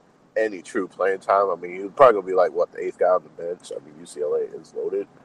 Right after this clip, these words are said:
Um, so, yeah. And now with the surveillance cameras, it's Godspeed at this point because,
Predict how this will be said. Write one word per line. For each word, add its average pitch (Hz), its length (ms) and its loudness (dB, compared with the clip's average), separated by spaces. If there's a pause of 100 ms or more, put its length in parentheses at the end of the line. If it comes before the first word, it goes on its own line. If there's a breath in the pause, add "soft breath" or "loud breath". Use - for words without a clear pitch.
(380 soft breath)
Um, 78 600 2
so, 98 840 2 (480 soft breath)
yeah. 90 420 6 (460)
And 95 340 2
now 143 200 8
with 127 100 -2
the 95 60 -18
surveillance 127 720 -2
cameras, 127 760 -2
it's - 160 -4
Godspeed 117 580 4
at 80 120 -6
this 110 180 -8
point 78 340 -8
because, 82 960 -6